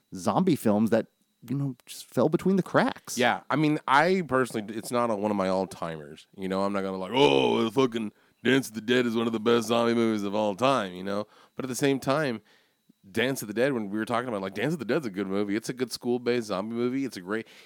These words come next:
Speaker 2: it's a good zombie movie if you just wanna see a new zombie movie you've never seen.
Speaker 1: Just it.
Speaker 2: Or just a good way to kill the afternoon. It's one of those you can even have out in the background 'cause you're gonna see something silly or irreverent or funny or zombieistic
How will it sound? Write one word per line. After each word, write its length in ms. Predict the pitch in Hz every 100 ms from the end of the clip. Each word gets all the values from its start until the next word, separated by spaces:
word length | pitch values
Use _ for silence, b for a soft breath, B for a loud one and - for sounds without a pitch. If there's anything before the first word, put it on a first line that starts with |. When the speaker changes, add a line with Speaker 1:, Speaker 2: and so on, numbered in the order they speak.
| b
Speaker 2:
it's 240 | 147 143 -
a 80 | 143
good 400 | - 139 165 123
zombie 280 | 123 123 127
movie 300 | 120 123 117
if 100 | 98
you 140 | 92
just 360 | 85 101 92 101
wanna 240 | 95 95
see 360 | - 104 101 92
a 100 | 104
new 260 | 90 87 90
zombie 260 | 95 101
movie 300 | 107 113 127
you've 160 | 135 104
never 240 | 101 95
seen. 420 | 92 104 104 117
Speaker 1:
Just 240 | 117 98 -
it. 140 | 87 -
Speaker 2:
Or 200 | 117 110
just 340 | 104 104 -
a 80 | 101
good 240 | 92 104
way 160 | 107 104
to 80 | 98
kill 240 | - 107
the 140 | 107
afternoon. 560 | 101 104 - 95 95 107
It's 100 | 101
one 140 | 135
of 120 | 147 131
those 280 | 123 110
you 80 | 107
can 100 | 107
even 160 | 104 98
have 180 | 104 107
out 140 | 101
in 80 | 101
the 80 | 85
background 720 | 92 110 95 87 87 87 87 b b
'cause 180 | - 107
you're 80 | 107
gonna 120 | 113
see 140 | - 110
something 280 | 101 98
silly 440 | 90 - 104 98 90
or 180 | 90 87
irreverent 580 | 92 95 92 90 87 82
or 80 | 85
funny 340 | - 92 87
or 80 | 85
zombieistic 920 | 80 95 95 90 90 87 - - -